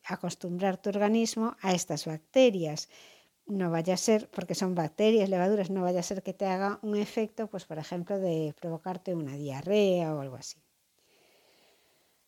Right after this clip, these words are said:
Lo que tienes que tener en cuenta cuando compres los nódulos. Te dejo el enlace de Kefiralia, que son los nódulos que a mí me gustan,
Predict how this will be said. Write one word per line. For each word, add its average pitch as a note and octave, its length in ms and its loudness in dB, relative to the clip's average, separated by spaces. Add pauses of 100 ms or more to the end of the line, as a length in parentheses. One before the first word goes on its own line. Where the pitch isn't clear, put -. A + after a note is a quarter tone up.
Lo A#3+ 160 4
que A#3+ 140 4
tienes E4+ 380 2
que A3 120 -2
tener A3 300 -2
en B3 120 -2
cuenta D4+ 380 0
cuando F#3 340 -2
compres C4 440 0
los D#3 200 -6
nódulos. C#3+ 680 -8 (640)
Te G3+ 160 4
dejo C4 260 6
el D4 80 4
enlace D4+ 480 2
de A#3+ 140 0
Kefiralia, D#3+ 720 -4
que D#3+ 120 -10
son A3 220 -2
los G#3+ 140 -4
nódulos D4 580 2
que F#3 100 -6
a E3+ 60 0
mí F#3+ 160 0
me D#3 180 -2
gustan, D3 520 -12